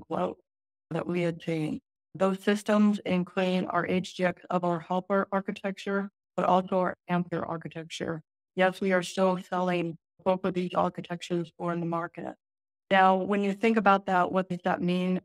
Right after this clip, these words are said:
from both the systems as a unit? Of course, it is growing quite substantially, and that is driving in terms of the revenue increases.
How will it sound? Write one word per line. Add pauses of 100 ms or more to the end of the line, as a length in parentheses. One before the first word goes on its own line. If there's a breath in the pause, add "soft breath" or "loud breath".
from
both (180)
the
systems
as (180)
a
unit? (280)
Of
course, (200)
it
is
growing
quite
substantially, (420)
and
that
is
driving
in
terms
of (280)
the
revenue
increases.